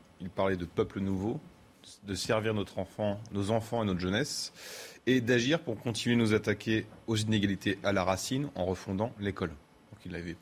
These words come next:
prévenu, prévu une refonte de l'école. Et en nommant Pape Ndiaye à l'éducation, le signal est on ne peut plus clair. Alors oui, vous en avez parlé, on a, on voit des contre-attaques, vous dites, vous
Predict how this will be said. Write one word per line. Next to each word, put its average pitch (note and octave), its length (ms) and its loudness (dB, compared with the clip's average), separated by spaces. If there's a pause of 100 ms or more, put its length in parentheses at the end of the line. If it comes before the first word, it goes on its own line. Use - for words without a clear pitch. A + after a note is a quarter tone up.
prévenu, G#2 460 0 (120)
prévu G2 340 0
une A#2 80 2
refonte F#2 400 -2
de F#2+ 80 -2
l'école. E2+ 260 -4 (560)
Et A2+ 180 4 (140)
en F#2 80 -2
nommant A2 320 2
Pape G2+ 320 -2
Ndiaye F#2 480 0
à G2 80 2
l'éducation, F2+ 640 0
le A#2 100 2
signal G#2+ 380 0
est F#2+ 40 0
on F2+ 80 0
ne F2+ 40 -2
peut G2 120 -4
plus - 160 -8
clair. F2+ 240 0 (300)
Alors F2 200 -6
oui, A#2 260 6
vous F2 140 -2
en F2 100 0
avez E2 120 0
parlé, G#2 380 2
on A2+ 100 -2
a, F2 120 -4
on E2+ 340 -4
voit F2+ 180 0
des F2+ 100 0
contre-attaques, G2 680 0
vous F2 140 -10
dites, F2 300 -12
vous F#2 100 -4